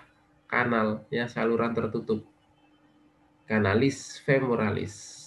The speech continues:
Nah, yang kalau pada hewan kecil, disinilah dirasakan, ya,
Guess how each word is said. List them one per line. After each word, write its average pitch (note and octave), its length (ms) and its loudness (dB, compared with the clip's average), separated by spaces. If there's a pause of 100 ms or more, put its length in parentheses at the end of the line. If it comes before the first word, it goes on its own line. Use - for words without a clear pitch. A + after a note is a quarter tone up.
(880)
Nah, F#2+ 240 -2
yang G2+ 160 2
kalau G#2+ 240 4
pada A2+ 160 2
hewan G2+ 320 4
kecil, E3+ 400 0
disinilah D3 640 0 (540)
dirasakan, A2 1300 -2
ya, C#3+ 300 -2